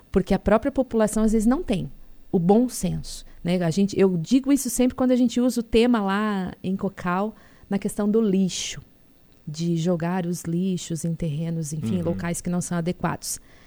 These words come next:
Speaker 1: É conduta da população. E isso é falta de bom senso,
Speaker 2: Uhum.
Speaker 1: né? Então, é isso, assim, é, é, é um papel difícil, não é fácil.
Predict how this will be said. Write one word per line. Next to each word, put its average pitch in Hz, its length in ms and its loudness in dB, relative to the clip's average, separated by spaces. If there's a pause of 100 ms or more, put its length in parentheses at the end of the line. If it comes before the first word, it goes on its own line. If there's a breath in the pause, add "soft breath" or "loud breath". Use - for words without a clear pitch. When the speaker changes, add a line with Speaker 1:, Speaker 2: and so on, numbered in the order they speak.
(220 soft breath)
Speaker 1:
É 208 60 -6
conduta 269 420 2
da 294 100 2
população. 302 720 -2 (640 soft breath)
E 220 80 2
isso 226 160 0
é - 40 0
falta 262 400 0
de 208 120 0
bom 196 280 4
senso, 170 640 -2
Speaker 2:
Uhum. 90 380 -12
Speaker 1:
né? 180 240 -2 (320 loud breath)
Então, 302 800 2 (280)
é 359 120 0
isso, 220 360 4
assim, 175 300 -2
é, 180 240 -2
é, 190 460 2 (600 soft breath)
é 277 80 6
um 415 80 6
papel 285 320 4
difícil, 226 680 0 (240)
não 240 180 4
é 226 60 4
fácil. 180 640 -4